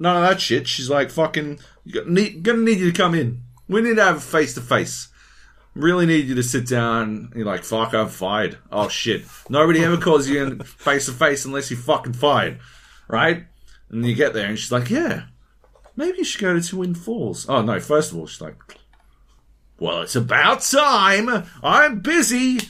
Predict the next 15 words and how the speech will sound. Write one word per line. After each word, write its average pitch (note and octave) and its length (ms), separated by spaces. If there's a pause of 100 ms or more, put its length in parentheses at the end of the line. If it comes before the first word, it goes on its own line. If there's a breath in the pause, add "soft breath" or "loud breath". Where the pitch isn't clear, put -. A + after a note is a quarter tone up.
(240 loud breath)
I'm D4+ 280
busy. C4+ 360
Let's C#4+ 260
go. D4 300
What C#4+ 180
did C#4+ 220
you B3+ 100
call C#4+ 280
this C#4+ 160
meeting C#4+ 320
for?" A3+ 300
And A3 100
you're G#3+ 80
like, G#3 280
"I G#4 400